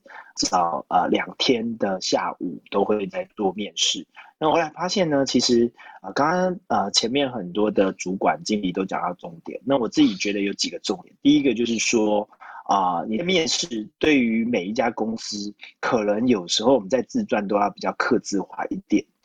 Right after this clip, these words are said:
因为有时候那个自传，我有时候看来没有感觉，原因是因为他不是在跟我说话。如果他能够带入他的专长和他的，啊，强处，为什么能够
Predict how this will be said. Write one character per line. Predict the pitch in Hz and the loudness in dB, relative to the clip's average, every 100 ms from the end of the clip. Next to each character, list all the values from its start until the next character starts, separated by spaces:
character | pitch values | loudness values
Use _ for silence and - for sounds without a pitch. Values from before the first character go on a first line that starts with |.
| - - - - | -20 -18 -14 -2
因 | 175 | 2
为 | |
有 | 156 | 2
时 | 110 | 0
候 | 147 135 | 2 2
那 | 147 | 2
个 | 143 | 0
自 | - 320 | 2 4
传， | 233 143 120 | 4 0 -2
我 | 101 113 | -4 -6
有 | 147 | -8
时 | - 135 | 0 0
候 | |
看 | 123 190 143 | 2 0 0
来 | 110 | -2
没 | 104 120 | 2 2
有 | 127 | 4
感 | - - | 0 -2
觉， | - | -4
原 | 98 98 | -4 -2
因 | 98 113 | -2 0
是 | - | 2
因 | 135 | 6
为 | 135 | 4
他 | 113 - | 4 -2
不 | - - | -4 -6
是 | 131 | -2
在 | 123 120 - | 0 0 0
跟 | 127 | 0
我 | 127 123 - | 0 -4 -10
说 | - 123 120 110 | -4 0 4 4
话。 | - 139 101 - - - - | 4 4 4 0 -14 -16 -4
如 | - 208 | 2 4
果 | 220 | 4
他 | 262 - 190 | 2 -2 -2
能 | 151 | 0
够 | 131 147 | 2 2
带 | - 165 143 | 2 2 4
入 | 147 127 | 4 4
他 | - - 185 190 | 0 -2 2 2
的 | 135 | 2
专 | 113 - 147 165 | 0 0 0 0
长 | - 92 | -4 -4
和 | 123 123 | -2 -4
他 | 113 123 - | 0 0 2
的， | 104 95 87 _ - - - | 0 0 -4 _ -20 -14 -2
啊， | 95 | -2
强 | - - - - | 0 -2 -2 -4
处， | - 165 101 - _ _ | 2 2 2 -4 _ _
为 | - 240 | 0 0
什 | - - | 0 -6
么 | 92 170 | -8 -10
能 | 180 - - | -12 -10 -4
够 | 147 139 107 | 2 2 0